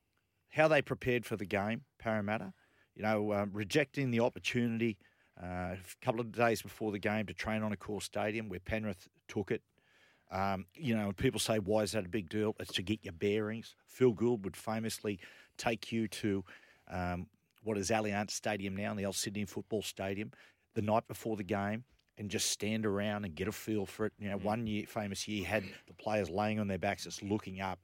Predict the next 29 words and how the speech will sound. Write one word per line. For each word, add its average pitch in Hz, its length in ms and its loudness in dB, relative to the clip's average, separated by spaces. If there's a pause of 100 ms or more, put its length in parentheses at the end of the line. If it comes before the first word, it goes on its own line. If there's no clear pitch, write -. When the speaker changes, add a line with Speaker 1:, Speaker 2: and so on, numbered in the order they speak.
(300)
Speaker 1:
and 90 140 -10
just, 104 240 -2
you 95 60 -12
know, 95 180 -2
making, 110 580 2 (360)
getting 123 260 6
their 113 180 6
heads 107 540 0 (360)
into 110 160 -2
the 110 80 2
occasion, 107 500 2
get 117 160 0
their 123 100 2
bearings, 110 760 2 (380)
uh, 87 160 -14
getting 123 220 0
their 123 140 2
goals 110 360 4
for - 160 -8
the 101 80 -6
game. 104 400 -2
That's 135 240 4
imp-, 135 160 -2 (120)
how 127 200 2
important 104 440 -2
it 92 100 -8
is 101 160 -6
to 104 120 -12
just - 240 -6